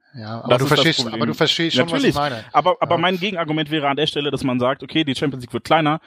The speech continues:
Speaker 2: dadurch sind dann Vereine wie Barcelona oder Manchester United oder Chelsea viel häufiger in der Europa League und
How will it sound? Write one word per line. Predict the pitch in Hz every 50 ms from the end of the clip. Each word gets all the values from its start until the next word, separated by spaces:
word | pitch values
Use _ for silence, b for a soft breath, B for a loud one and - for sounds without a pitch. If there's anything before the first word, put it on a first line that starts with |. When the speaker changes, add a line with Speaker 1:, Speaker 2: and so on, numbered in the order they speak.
| b b b
Speaker 2:
dadurch | - 131 135 143 139 -
sind | 165 143
dann | 147 135 135 131
Vereine | - - 135 131 139 127
wie | 123 120
Barcelona | 113 123 117 - 123 110 127 143 135 139 147 151
oder | 127 127 113
Manchester | 120 120 - - - - 113
United | 107 104 113 117 135 131 - 139 123 -
oder | 110 110 104 107 104 B B B B B
Chelsea | - - 135 135 143 139 - 135 127 139 135
viel | - - 170 165 151
häufiger | 175 196 - 170 135 131 123
in | 120
der | 123 113
Europa | 113 120 175 - - 117
League | 110 120 131 -
und | 139 135 113